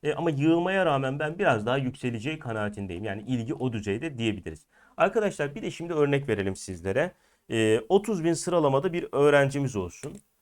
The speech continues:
Ne istesin bu öğrenci? Hukuk istesin. Hukuk tercih edecek olsun. Şimdi hukuk tercihini nasıl yapmalı? Sıralamasını nasıl yapmalı? Bunları birlikte yorumlayalım. E, devlet istesin sadece bu öğrencimiz. Şimdi arkadaşlar otuz binde olan bir öğrenci için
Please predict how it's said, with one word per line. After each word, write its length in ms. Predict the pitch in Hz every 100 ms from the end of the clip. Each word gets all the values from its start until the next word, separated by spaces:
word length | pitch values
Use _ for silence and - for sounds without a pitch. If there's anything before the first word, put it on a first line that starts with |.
| _ _ _
Ne 120 | 311
istesin 460 | 196 - 104 - 101
bu 120 | 98
öğrenci? 300 | 95 101 139
Hukuk 300 | 220 208 135
istesin. 540 | 110 - 87 - 113 - -
Hukuk 340 | 151 147 143
tercih 300 | 104 90 87
edecek 360 | 85 85 82 85
olsun. 340 | 80 - 190 _ _ _
Şimdi 240 | - 180 170
hukuk 360 | 185 208 190
tercihini 480 | - 147 123 123 175
nasıl 220 | 165 -
yapmalı? 540 | 127 101 - 90 95 -
Sıralamasını 680 | _ - 143 147 147 139 143
nasıl 220 | 147 143
yapmalı? 500 | 143 104 - 90 101 - _ _ -
Bunları 460 | 180 175 151 101 - _ 110
birlikte 340 | 98 92 92
yorumlayalım. 680 | 90 95 90 90 90 165 208 _ _ -
E, 140 | 208
devlet 320 | 247 220 185
istesin 400 | 147 - 101 98
sadece 600 | 92 92 87 85 98 - - _ _ _
bu 140 | 110 95
öğrencimiz. 640 | 90 87 85 101 180 - _ _ _
Şimdi 220 | 220 214
arkadaşlar 420 | 214 214 160 143
otuz 380 | - 165 220 185
binde 160 | 165 147
olan 260 | 147 139
bir 100 | 156
öğrenci 400 | 147 160 151 151
için 320 | 131 127 139